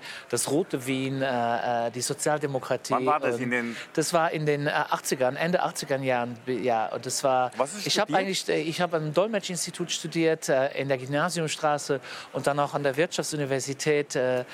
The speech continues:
Speaker 1: bei Professor Matzanek haben wir Fremdenverkehrswirtschaft, hab ich gemacht. Und, äh, das war eigentlich super schöne Jahre in Wien, äh,
Speaker 2: Das
Speaker 1: hab ich
Speaker 2: wohnt
Speaker 1: das
Speaker 2: auf
Speaker 1: genossen.
Speaker 2: der Jonst-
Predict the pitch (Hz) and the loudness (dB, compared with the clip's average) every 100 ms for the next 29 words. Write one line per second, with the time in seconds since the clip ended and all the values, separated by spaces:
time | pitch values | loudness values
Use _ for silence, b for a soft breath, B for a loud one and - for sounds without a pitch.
0 | B B B 131 - 131 180 - 139 127 | B B B -2 0 -2 0 0 0 0
1 | 151 - 131 127 131 127 120 123 - 160 | 0 0 0 -2 -2 0 0 0 0 0
2 | 196 147 127 123 113 127 120 127 117 - | 0 -4 0 0 0 -2 0 0 0 -2
3 | 120 117 - 113 113 117 - 123 123 117 | -4 -4 -4 -2 0 -2 -2 -2 -2 0
4 | 123 117 120 B B B - 143 156 143 | 0 0 -4 B B B -4 0 0 -2
5 | 127 160 156 131 147 135 127 131 135 131 | -4 -2 0 2 0 2 4 4 4 2
6 | 120 123 135 143 147 135 120 127 123 135 | 0 -2 0 0 2 2 2 0 2 2
7 | 175 185 156 139 139 156 147 143 143 131 | 2 2 2 2 2 4 4 4 4 0
8 | 120 165 190 - | 0 0 0 -8